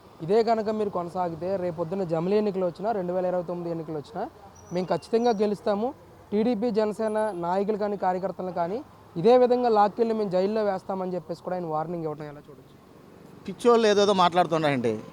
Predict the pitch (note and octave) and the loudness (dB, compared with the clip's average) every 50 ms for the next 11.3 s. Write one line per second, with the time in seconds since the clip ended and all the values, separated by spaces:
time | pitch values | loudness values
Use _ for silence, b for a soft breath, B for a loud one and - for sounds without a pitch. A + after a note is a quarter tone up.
0 | - - - - - - - - - - D3 E3 E3+ G#3+ G#3 G3+ F#3+ - E3+ E3 | -18 -18 -20 -20 -20 -20 -20 -18 -12 -8 -6 -2 0 2 2 2 0 -2 -4 -2
1 | - A3+ A3+ A3+ A3 G#3 F#3+ F3+ F#3 F#3+ F#3+ F3+ F3 D#3 C#3 B2+ A#2+ C#3 F3 G#3+ | 2 4 4 6 4 4 2 2 2 2 4 4 4 2 2 2 2 2 2 2
2 | A#3 - B B B B B B B B - C3+ D3 F3+ - E3 D#3+ F3+ A3+ C#4 | 2 -2 B B B B B B B B -8 -6 -6 0 2 4 4 4 4 2
3 | A3 F#4+ - C4+ G#3+ B3 B3+ A#3+ G#3+ F#3+ E3 C#3+ D3 F3 G#3+ A3 F3 C3+ A2 G2 | 2 4 4 4 4 4 2 2 2 2 2 4 6 6 6 6 6 4 2 -2
4 | - - - - - - - - - - - - - - - - - C3 D3 E3+ | -8 -16 -20 -20 -20 -20 -20 -20 -20 -20 -20 -20 -20 -20 -20 -12 -6 -2 2 2
5 | F3+ E3 E3 E3+ D#3+ E3+ G#3+ C4 C#4 A#3 - C4 A#3+ A#3+ A#3 B3 A3+ G#3 A#3 A3 | 2 4 6 4 6 6 6 4 4 4 6 6 6 6 6 4 4 4 6 6
6 | A#3 A3+ A3+ B3 B3 - - - - - - - - - - - - - - A2+ | 6 4 4 2 2 0 -6 -14 -18 -18 -20 -20 -20 -20 -20 -20 -20 -20 -10 -2
7 | A#2 B2+ C#3 E3+ G#3 A#3 A3 - - A#3 G#3+ G#3 G3+ G#3 G#3 A3 A3+ - B B | 0 0 2 4 4 2 2 2 2 4 6 6 6 6 6 4 0 -4 B B
8 | B B B - A#2+ D3 F#3 F#3+ G3 G#3+ G3+ F#3+ G3+ G3+ F#3+ - - G3 F#3+ F3+ | B B B 2 4 4 4 4 2 0 2 2 0 0 0 -2 -4 -6 -2 -2
9 | F#3 F3+ F#3 F#3+ F3+ E3 E3+ F3+ F#3+ F3 - F3 E3+ E3+ E3+ E3 F3+ G3 A3 - | 0 0 0 0 0 2 2 2 0 0 0 0 0 2 0 0 -2 -4 -4 -8
10 | B E3 D#3+ D3+ C#3 B B - - B2 C3+ D#3+ F#3+ F3+ - A3+ G#3+ G3+ F#3+ F3+ | B -18 -20 -20 -20 B B -4 -4 -2 0 0 0 0 2 2 2 4 4 4
11 | F3 D#3 E3+ E3 E3+ E3+ | 2 2 0 -2 -4 -6